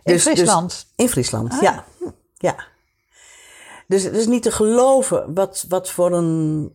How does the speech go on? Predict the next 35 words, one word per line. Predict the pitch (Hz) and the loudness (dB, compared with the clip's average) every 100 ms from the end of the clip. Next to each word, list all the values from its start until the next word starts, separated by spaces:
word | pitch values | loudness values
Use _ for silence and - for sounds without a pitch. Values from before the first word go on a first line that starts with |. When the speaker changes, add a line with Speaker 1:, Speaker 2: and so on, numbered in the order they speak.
| - 156 | -10 -6
Speaker 1:
dédain | 147 190 170 147 196 214 175 131 104 104 | 0 2 2 2 2 2 2 -2 -4 -4
er | 143 | -4
soms | - 139 131 - | -2 -2 -4 -4
is. | 131 123 - - | -6 -4 -4 -4
Maar | 156 160 - | -2 -2 2
ook | 175 170 170 - - - - | 2 2 -2 -18 -20 -20 -8
het | - 160 | -4 0
Old | 180 165 | 0 2
Boys | 170 165 175 | 2 2 2
Network. | 180 202 - 143 131 127 | 0 0 0 0 2 0
En | 139 139 | -2 -2
als | 147 - | -4 -4
je | |
denkt | 147 160 156 | -2 0 0
dat | 151 151 | -2 -4
het | 151 | -6
misschien | 151 156 147 | -4 -4 -2
anders | 175 185 180 | 0 0 -2
kan, | - 156 | -2 -2
hoe | 156 175 | 0 0
je | 123 | 0
aan | 151 | -4
de | 147 | -6
kant | - 165 165 | -2 0 -2
geschoven | - 143 - 135 131 | -6 -8 -4 -4 -2
wordt. | 131 131 | -2 0
En | 151 | 0
dat | 165 | 0
het | 180 - | 0 -2
echt | 269 - | -2 0
een | |
beetje | 220 208 135 | 0 0 0
is | 180 | 0
zo | 147 | 0
van, | 151 | -2